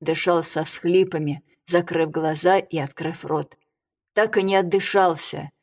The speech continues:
бросил рукоятку Серафиме под ноги.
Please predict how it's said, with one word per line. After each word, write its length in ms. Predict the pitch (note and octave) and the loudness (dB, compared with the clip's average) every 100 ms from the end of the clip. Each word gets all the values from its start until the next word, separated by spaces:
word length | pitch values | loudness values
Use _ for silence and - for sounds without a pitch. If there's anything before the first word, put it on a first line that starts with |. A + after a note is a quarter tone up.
| _ | _
бросил 460 | - F#3 G3+ F3+ E3+ | 2 4 4 2 -2
рукоятку 540 | E3+ F#3 E3 F#3+ - | 0 2 4 2 0
Серафиме 560 | F3 E3+ E3 E3 F3+ E3 | -4 0 0 0 0 -2
под 300 | - E3+ E3 | 0 -2 -2
ноги. 320 | D#3+ D#3 D#3+ | -10 -8 -10